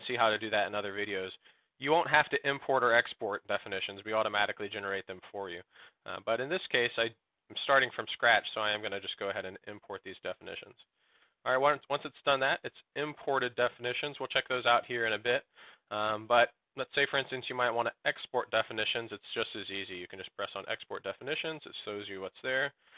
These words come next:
And you could save the file, and it's just gonna save this. It'll probably create another one, yep, on my desktop that's, uh, a copy of the same thing. So, uh, that's how you can import and export, uh, definitions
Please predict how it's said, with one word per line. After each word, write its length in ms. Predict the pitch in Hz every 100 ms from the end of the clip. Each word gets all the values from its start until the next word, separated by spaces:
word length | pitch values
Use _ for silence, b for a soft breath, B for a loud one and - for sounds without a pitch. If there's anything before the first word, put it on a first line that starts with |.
| B B 113
And 260 | 113 113
you 100 | 117
could 200 | - 110 107 -
save 300 | 120 110 104
the 80 | 98 -
file, 400 | 101 98 95 95
and 100 | 92
it's 160 | -
just 160 | - -
gonna 260 | 98 85 87 - -
save 240 | 92 87
this. 140 | 78 -
It'll 140 | 92 92
probably 340 | 104 98 98 -
create 240 | 98 92
another 320 | 92 92 95
one, 100 | 90
yep, 160 | 92 120 _ -
on 140 | 95
my 120 | 90
desktop 500 | 92 95 - 92 85 -
that's, 140 | 90 - -
uh, 680 | - - _ - - _ -
a 120 | - -
copy 300 | - 101 104
of 80 | 98
the 80 | 95 -
same 180 | 90 85
thing. 160 | - - - -
So, 80 | - _ _ B B B 95
uh, 100 | 104
that's 220 | 156 -
how 80 | 180
you 140 | 170
can 140 | 160 147 -
import 420 | 165 196 - 180 -
and 120 | 131 -
export, 540 | 147 - - 113 123 - _ _ _ _ _ _ _ _ _ _ _ _ B B B B 117
uh, 220 | 110 107 _ _ _
definitions 600 | 120 120 127 120 113 117